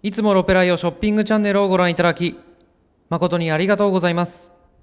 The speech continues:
今回は二千六年モデル、ランドローバー、レンジローバースポーツ、エイチエスティーリミテッドをご紹介させていただきます。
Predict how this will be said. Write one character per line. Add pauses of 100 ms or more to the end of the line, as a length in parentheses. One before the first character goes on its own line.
(760)
今
回
は
二
千
六
年
モ
デ
ル、 (400)
ラ
ン
ド
ロ
ー
バ
ー、
レ
ン
ジ
ロ
ー
バ
ー
ス
ポ
ー
ツ、 (400)
エ
イ
チ
エ
ス
テ
ィ
ー
リ
ミ
テ
ッ
ド
を
ご
紹
介
さ
せ
て
い
た
だ
き
ま
す。